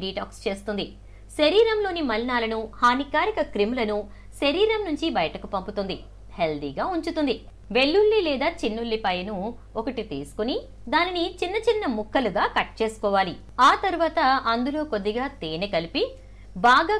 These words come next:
కలిసేలాగా పేస్ట్ లాగా తయారు చేయాలి. ఇలా చేసిన దాన్ని ఒక పావు గంట పక్కన ఉంచి తర్వాత దాని మొత్తాన్ని స్పూన్లోకి తీసుకోవాలి. ఇలా ప్రతిరోజు పరగడుపున వారం రోజులు కనుక తీసుకుంటే, ఇలా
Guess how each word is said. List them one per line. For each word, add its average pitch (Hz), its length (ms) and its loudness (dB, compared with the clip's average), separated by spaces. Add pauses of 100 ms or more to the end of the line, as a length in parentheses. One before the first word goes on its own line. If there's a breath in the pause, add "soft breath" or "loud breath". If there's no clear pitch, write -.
కలిసేలాగా 247 640 2 (200)
పేస్ట్ 226 320 0
లాగా 185 200 0 (100)
తయారు 240 260 4 (120)
చేయాలి. 160 260 0 (240)
ఇలా 349 240 2 (140)
చేసిన 330 300 -2 (120)
దాన్ని 214 480 -2 (140)
ఒక - 80 -4
పావు 214 400 2
గంట 269 180 0
పక్కన 202 400 -2 (120)
ఉంచి 220 260 -8 (540 soft breath)
తర్వాత 427 420 6
దాని 254 220 4
మొత్తాన్ని 254 540 2 (120)
స్పూన్లోకి 240 580 -2
తీసుకోవాలి. 233 520 2 (360 soft breath)
ఇలా 427 160 6 (160)
ప్రతిరోజు 220 640 2 (160)
పరగడుపున 180 500 -2 (380)
వారం 214 440 6
రోజులు 262 240 0
కనుక 277 300 -2
తీసుకుంటే, 180 520 -4 (560 soft breath)
ఇలా 392 140 2